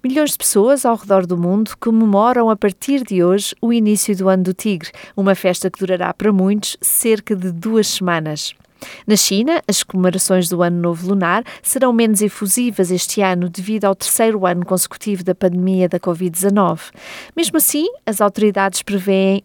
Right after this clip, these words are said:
um ponto dois bilhões de viagens marcadas durante a temporada de férias, já que ainda por cima as festividades do Ano Novo Lunar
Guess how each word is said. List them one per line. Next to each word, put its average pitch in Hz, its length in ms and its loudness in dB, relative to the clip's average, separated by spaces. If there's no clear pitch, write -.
um 349 220 0
ponto 208 480 0
dois 208 380 2
bilhões 208 840 2
de - 80 -6
viagens 180 720 -2
marcadas 196 580 0
durante 185 300 0
a 185 60 -4
temporada 180 480 0
de - 80 -14
férias, 170 480 -2
já 226 200 0
que 226 100 -2
ainda 196 180 2
por - 120 -6
cima 254 340 -2
as 208 140 0
festividades 185 680 -2
do 175 200 -4
Ano 180 180 -2
Novo 180 240 -2
Lunar 214 400 0